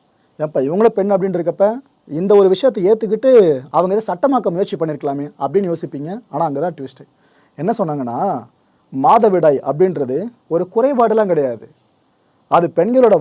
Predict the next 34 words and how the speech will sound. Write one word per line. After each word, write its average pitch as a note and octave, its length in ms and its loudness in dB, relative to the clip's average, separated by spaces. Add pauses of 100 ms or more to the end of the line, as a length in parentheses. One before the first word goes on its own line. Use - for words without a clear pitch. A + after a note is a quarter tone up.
வாழ்க்கையில F#3 460 2
ரொம்ப F3 200 -4
ரொம்ப G3+ 120 -2 (100)
இயல்பான G3 440 0
ஒண்ணு C#3 220 -8
தான். - 100 -16 (600)
மாதவிடாயை G3+ 800 6
சந்திக்கிற E3+ 340 0 (100)
பெண்ணாகவே D#3+ 540 2 (240)
நான் G3+ 220 2
இதை E3 180 -2
சொல்றேன்னு D#3+ 340 -4
சொல்றாங்க. A#2 320 -12 (720)
கடுமையான A3+ 500 4 (120)
வலியால A3 380 4 (120)
துடிக்கிறது F3 440 -2 (300)
குறைஞ்ச B3+ 380 2
அளவு G#3 200 6
கொண்ட F#3+ 220 2
பெண்கள் F#3 260 -2
மட்டும்தான் E3 300 -6
இந்த D3 100 -6
மாதவிடாய் E3+ 380 0
காலங்கள்ல. C3+ 380 -2 (100)
பெரும்பாலும் G#3+ 420 4
பார்த்தீங்கன்னா E3+ 320 -2 (100)
மருந்துகள் G#3 440 0
கொடுத்து D3+ 220 -4 (100)
சரி G#3 220 -2
பண்ற E3 260 -2
மாதிரி D3 160 -4
தான் C#3 160 -4
அதெல்லாம் E3+ 260 0
இருக்கு. F3+ 240 -6